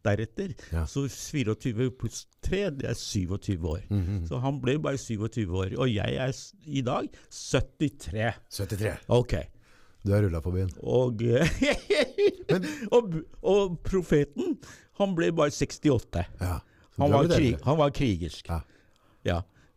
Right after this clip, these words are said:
Speaker 1: Og han ku-, kunne ikke forutse noe som helst. <laughs> Og så har du da, eh, Konfusius.
Speaker 2: Mm.
Speaker 1: Han ble faktisk en og sytti år. To år yngre enn meg.
Speaker 2: Ikke sant.
Speaker 1: Han døde faktisk en og sytti.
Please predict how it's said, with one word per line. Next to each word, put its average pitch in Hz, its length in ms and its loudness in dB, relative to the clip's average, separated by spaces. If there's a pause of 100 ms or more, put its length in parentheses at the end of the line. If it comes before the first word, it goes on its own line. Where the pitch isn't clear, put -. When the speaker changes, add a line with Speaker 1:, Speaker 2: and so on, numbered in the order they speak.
(120)
Speaker 1:
Og 131 220 2
han 127 200 2
ku-, 151 240 -10
kunne 123 240 0
ikke 98 180 -2
forutse 104 600 0
noe 110 320 -4
som 110 180 -4
helst. - 320 -6 (720)
<laughs> 254 720 -2
Og 139 160 0
så 165 160 2
har 131 120 4
du 147 120 4
da, 123 400 2
eh, 113 600 4
Konfusius. 131 760 -2 (140)
Speaker 2:
Mm. 107 320 -4
Speaker 1:
Han 143 320 -4
ble 117 220 2
faktisk 104 460 -4 (100)
en 175 260 2
og 277 120 -2
sytti 104 600 0 (400)
år. 101 320 4 (300)
To - 180 0 (120)
år 151 260 6
yngre 110 400 2
enn 98 40 -4
meg. 80 220 0 (120)
Speaker 2:
Ikke 95 420 -8
sant. - 40 -4
Speaker 1:
Han 139 160 4
døde 107 400 4
faktisk 104 380 -2
en 92 160 2
og 92 80 -2
sytti. - 320 -6